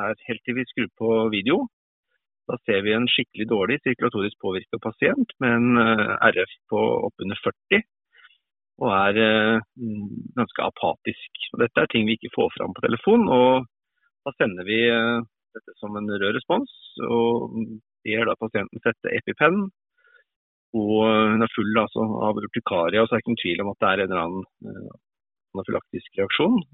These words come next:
eh, og vi sender også en, da, en L A-ressurs, legeressurs i retning. En annen gang så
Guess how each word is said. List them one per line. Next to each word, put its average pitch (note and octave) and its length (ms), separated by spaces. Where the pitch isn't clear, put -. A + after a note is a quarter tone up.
eh, A#2+ 180
og A#2+ 140
vi C3 60
sender G#2 260
også G2+ 200
en, G2+ 120
da, F2 180
en F#2+ 180
L F2+ 80
A-ressurs, E2 480
legeressurs F#2+ 600
i - 100
retning. - 300
En D3+ 100
annen C#3 140
gang D#3 160
så - 120